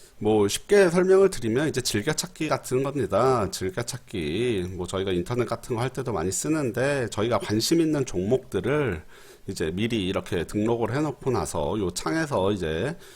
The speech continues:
주식시장에 워낙 뭐 한 이천사백, 이천오백 개 종목이 있기 때문에 요거를 다 관심을 가질 순 없죠. 그래서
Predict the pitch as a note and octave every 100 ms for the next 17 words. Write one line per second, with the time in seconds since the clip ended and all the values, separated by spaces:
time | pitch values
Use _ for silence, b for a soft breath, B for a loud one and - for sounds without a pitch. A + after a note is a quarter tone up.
0 | B - B2+ E3+ - E3+ D#3+ A2 G#2+ C#3+
1 | C3 C3+ B2+ A#2+ - C#3 A2+ A2+ C#3 G#2
2 | - B2 G2+ A#2+ - A#2+ G#2 B2+ B2 F2
3 | - - G#2 G#2 C#3 A#2+ F#2 A2 A2 A#2+
4 | - F#2 B2 C3 B2 C#3+ - G#2 G2 A#2
5 | D3 C3 - A2+ G2+ F#2+ G#2